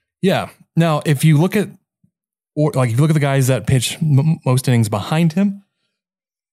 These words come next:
you've got Ryan O'Reilly. That's a name. Fifty-six and two thirds innings, his E R A is bumping up over five and a half. So doesn't look like they have a super deep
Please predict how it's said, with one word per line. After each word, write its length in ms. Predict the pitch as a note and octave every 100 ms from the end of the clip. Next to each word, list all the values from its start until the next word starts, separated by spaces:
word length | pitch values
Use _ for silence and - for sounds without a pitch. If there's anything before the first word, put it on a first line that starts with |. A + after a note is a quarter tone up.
| _
you've 180 | G3 D3+
got 160 | D#3+ -
Ryan 540 | C#3 C#3+ D#3+ F3+ F#3 D3
O'Reilly. 760 | B2+ A#2 A2+ C#3 F3+ A3+ A3+ - _ _ _ _ _ _ _ _ _
That's 220 | - A#2+
a 60 | G#2
name. 280 | F2 G2+ G#2 _ _ _ _ _
Fifty-six 600 | - F3 F#3+ C3+ F3 D3+
and 120 | D3+ A2+
two 160 | F#3+
thirds 340 | F#3+ F3 D3+ D#3
innings, 400 | D3 C#3+ C3 - _ _ _ _ _ _ _ _
his 280 | F#3 G#3+ -
E 140 | C#3+
R 120 | B2+
A 80 | A#2+
is 100 | A2+
bumping 340 | G#2+ A#2+ A2+ A#2+
up 240 | A2 - _ _ _
over 260 | B2+ B2+ A#2
five 360 | - B2 C3 A#2+
and 80 |
a 60 | G#2
half. 500 | - A#2+ F#2+ E2 -
So 460 | - B2 G#2+ G2+ E2+ _ _ _ _ _ _ _ _ _ -
doesn't 280 | D#3+ F3+ F#3+
look 120 | E3
like 120 | D3+
they 140 | C#3+
have 100 | C#3
a 60 | A2+
super 360 | - D3+ B2+ G2+
deep 500 | G2 G2+ B2 G3